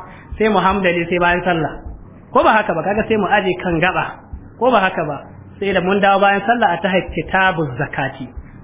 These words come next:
Saboda haka ina zato insha Allah karatun gobe na Muwatta Malikin kila da mun yi shi in dai mun kare babin ko kitabu din.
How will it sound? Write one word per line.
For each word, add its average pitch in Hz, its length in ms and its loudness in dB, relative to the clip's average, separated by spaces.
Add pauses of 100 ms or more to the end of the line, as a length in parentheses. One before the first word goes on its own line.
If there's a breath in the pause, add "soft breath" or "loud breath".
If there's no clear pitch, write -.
(140)
Saboda 208 260 2
haka 208 120 4
ina 214 160 4 (100)
zato - 180 0
insha 190 280 2
Allah 175 300 4
karatun 165 340 0
gobe 170 480 2 (560 loud breath)
na 180 400 4 (240)
Muwatta 180 480 2
Malikin 185 560 2
kila 185 240 0
da 151 80 -2
mun 170 160 2
yi 196 160 4
shi 160 480 -4
in 208 240 4
dai 208 160 4
mun 208 240 2
kare 202 320 2
babin 156 400 0 (460)
ko 196 100 4
kitabu 190 480 0
din. 151 160 -4